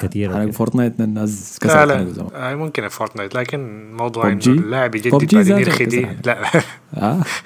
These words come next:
Speaker 3: <laughs> بتاع إنه لاعب يجدد ويرخي دي قاعدة، قاعدة في كل الرياضيات.
Speaker 1: بالضبط، آه. بالذات لاعب عمل، يعني، أداك أداءات كعبة كتيرة في تلات أربع سنين ورا بعض، ويا دوب يتحسن في كم شهر بس. ما، ما نتغشى بيها يعني، لكن ده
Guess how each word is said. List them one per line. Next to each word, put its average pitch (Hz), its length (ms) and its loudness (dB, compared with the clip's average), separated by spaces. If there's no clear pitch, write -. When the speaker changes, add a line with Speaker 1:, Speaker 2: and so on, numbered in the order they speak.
Speaker 3:
<laughs> - 0 -
بتاع 120 340 0
إنه 117 200 -6
لاعب 135 280 4
يجدد 127 380 4
ويرخي 131 320 2
دي 120 320 0
قاعدة، 104 320 2
قاعدة 107 220 -8
في - 80 -14
كل 104 180 -4
الرياضيات. 92 480 -12
Speaker 1:
بالضبط، 101 420 -6
آه. 92 180 -6
بالذات 113 320 2
لاعب 156 280 2
عمل، 127 240 2
يعني، 113 460 -2
أداك 135 320 -2
أداءات 120 340 0
كعبة 127 240 0
كتيرة 120 340 0
في 110 200 -2
تلات 120 160 -2
أربع 110 220 -2
سنين 110 260 -4
ورا 92 140 -4
بعض، 117 280 -4
ويا 110 120 4
دوب 139 160 6
يتحسن 131 380 0
في 101 140 -2
كم 123 160 2
شهر 120 300 0
بس. 123 240 -8
ما، 135 140 -2
ما 151 200 6
نتغشى 104 360 2
بيها 98 260 2
يعني، 87 220 -6
لكن 117 240 2
ده 165 180 2